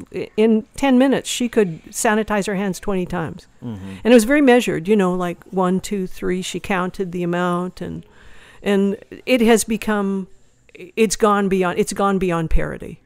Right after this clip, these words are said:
Speaker 2: Right.
Speaker 1: It's gone beyond parody.
Speaker 2: Well,
Speaker 1: Yeah.
Speaker 2: so if you know a pastor in the community,
Speaker 1: Ooh.
Speaker 2: uh, invite them to come to the Ammo Can Coffee Social Club this coming Monday,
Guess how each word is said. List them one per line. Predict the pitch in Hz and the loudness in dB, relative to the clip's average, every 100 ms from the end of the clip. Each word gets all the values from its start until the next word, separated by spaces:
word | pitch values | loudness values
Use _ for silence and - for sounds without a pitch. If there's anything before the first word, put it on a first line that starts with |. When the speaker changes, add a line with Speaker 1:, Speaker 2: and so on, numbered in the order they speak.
| _ | _
Speaker 2:
Right. | 104 101 92 _ | -18 -18 -18 _
Speaker 1:
It's | - | -4
gone | 208 185 | 0 0
beyond | 170 160 - | 0 -6 0
parody. | - - - - _ - - - _ 165 | 0 0 -10 -18 _ -20 -20 -20 _ 4
Speaker 2:
Well, | 170 170 143 | 4 4 -2
Speaker 1:
Yeah. | |
Speaker 2:
so | - 160 151 | 0 2 2
if | 156 185 | -2 -6
you | 220 | -6
know | 196 156 156 | -2 0 -2
a | |
pastor | 143 147 143 - 139 | -2 -4 -6 -6 -6
in | 127 | -6
the | 120 | -10
community, | - 117 117 110 113 127 | -10 -10 -8 -8 -10 -10
Speaker 1:
Ooh. | 226 240 - | -10 -10 -6
Speaker 2:
uh, | 120 117 - | -4 -4 -6
invite | 131 123 131 - | -8 -6 -6 -6
them | 120 101 95 _ _ _ - - | -10 -10 -12 _ _ _ -20 -8
to | 135 117 | -6 -6
come | - 123 | -6 -6
to | 117 113 107 | -4 -4 -6
the | 113 | -8
Ammo | 113 110 | -8 -8
Can | - 110 | -10 -10
Coffee | - 107 - | -8 -10 -10
Social | 98 113 107 120 | -10 -8 -8 -10
Club | - 110 101 | -6 -8 -6
this | 107 | -10
coming | - 117 113 | -8 -10 -6
Monday, | 107 110 107 110 | -4 -4 -4 -4